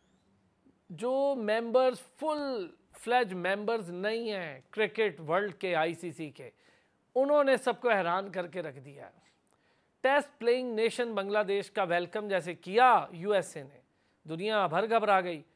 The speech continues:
और यूएसए की परफॉर्मेंस और यूएसए की जो विल है लड़ाई की वो दिखा रही है। और जिस तरह से उन्होंने प्लेयर्स की सिलेक्शन की, भारत से बुला के, न्यूजीलैंड से, पाकिस्तान से, फिर उनके अपने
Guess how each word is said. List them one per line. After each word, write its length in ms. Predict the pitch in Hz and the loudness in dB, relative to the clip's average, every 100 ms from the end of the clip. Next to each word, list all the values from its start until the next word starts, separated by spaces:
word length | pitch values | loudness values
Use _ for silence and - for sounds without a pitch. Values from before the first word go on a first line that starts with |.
| _ _ _ | _ _ _
और 140 | 190 190 | -6 -2
यूएसए 460 | 220 233 226 233 | 2 2 0 -8
की 140 | 208 233 | -8 -8
परफॉर्मेंस 840 | 196 165 170 180 247 262 - - _ _ _ _ _ - | -6 -4 -2 2 2 0 -6 -20 _ _ _ _ _ -4
और 140 | 185 | -2
यूएसए 580 | 190 185 233 220 - 233 | -2 2 2 2 -4 -8
की 340 | - 226 226 190 | -8 -10 -8 -8
जो 180 | 185 | -10
विल 380 | 147 113 170 254 | -10 -2 0 2
है 140 | 262 269 | 2 2
लड़ाई 340 | 240 214 214 | 0 -2 -4
की 160 | - 208 | -8 -8
वो 160 | 190 | -8
दिखा 420 | 151 156 - 156 | -8 -8 0 2
रही 220 | 240 240 185 | 2 2 -2
है। 300 | 139 _ _ _ - | -6 _ _ _ -4
और 160 | 190 175 | -2 0
जिस 260 | 208 214 | -2 -2
तरह 180 | 254 294 | -4 -4
से 120 | 269 | -4
उन्होंने 280 | 247 247 240 | -4 -2 -4
प्लेयर्स 320 | 202 196 202 | -4 -6 -6
की 140 | - 220 | -10 -10
सिलेक्शन 480 | 180 208 208 208 | -6 -6 -4 -8
की, 200 | 185 202 | -8 -12
भारत 340 | 175 160 170 185 | -4 -2 -2 -4
से 100 | 196 | -8
बुला 280 | 170 175 170 | -2 0 -2
के, 380 | 175 175 165 | -4 -6 -4
न्यूजीलैंड 500 | 160 202 185 190 180 | -6 -8 -6 -6 -6
से, 200 | - 160 | -8 -10
पाकिस्तान 640 | 151 185 190 196 - 185 170 | -6 -6 -6 -8 -8 -8 -10
से, 320 | - 156 147 | -12 -12 -10
फिर 180 | 143 196 | -10 -10
उनके 320 | 208 202 220 | -10 -8 -4
अपने 480 | 170 - 220 214 | -4 -2 -2 -2